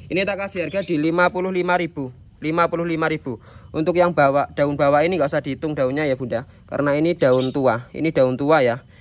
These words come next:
Ini daun tua. Ini nggak apa-apa. Tapi sehat banget ya, sehat banget ini. Lima puluh lima ribu, Bunda udah dapat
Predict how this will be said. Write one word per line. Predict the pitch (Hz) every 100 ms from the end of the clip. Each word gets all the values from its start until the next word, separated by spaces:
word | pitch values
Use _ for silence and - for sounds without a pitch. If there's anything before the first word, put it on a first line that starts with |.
| - - -
Ini | 156
daun | 135 127
tua. | 127 123 117 - -
Ini | 131
nggak | 120 120
apa-apa. | 120 113
Tapi | - 123 151
sehat | - 131 123 135
banget | 131 135 113
ya, | 117
sehat | 120 117
banget | 123 117
ini. | 113 - - -
Lima | 147 160 156
puluh | 160 165
lima | 156 151
ribu, | 151 196
Bunda | 139 151
udah | 160 135
dapat | 131 127 -